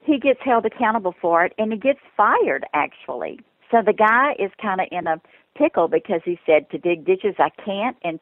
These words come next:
to beg I'm too proud." So what he did was he went to all of the men that owed his boss money.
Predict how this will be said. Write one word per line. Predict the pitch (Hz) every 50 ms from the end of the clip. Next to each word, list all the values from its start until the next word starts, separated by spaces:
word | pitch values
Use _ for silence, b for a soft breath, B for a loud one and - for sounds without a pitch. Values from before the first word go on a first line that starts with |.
| _ -
to | 170 160 151 147 143 - _ _
beg | - 175 180 196 214 220 - 180
I'm | 170 170 170
too | - 165 156
proud." | - - - - 262 285 262 202 175 - 147 135 - b b b b b b b b b _ _ _ -
So | 233 214 202 185
what | - - 190 233 262 311 311
he | 302 302 285 254
did | 202 - 214 214 202 185 175 160 165 151 -
was | 190 180 175 - -
he | 254 247 254 277
went | 269 240 220 220 202 185 165 - - _ - -
to | 180 170 - - _ -
all | 190 190 196 202 214 226 247 254 - _ _ _ -
of | 202 196 180 180 185
the | 196
men | 175 180 175 180 180 170 160 147 139 139 143 - b b b b b b b -
that | 190 180 - - _ -
owed | 185 185 190 190 196 202 208 202 - _ _ _ _ _ _ _ _
his | - - 190 175 - -
boss | - 170 160 160 165 - _
money. | - 160 151 143 - - 98 - - -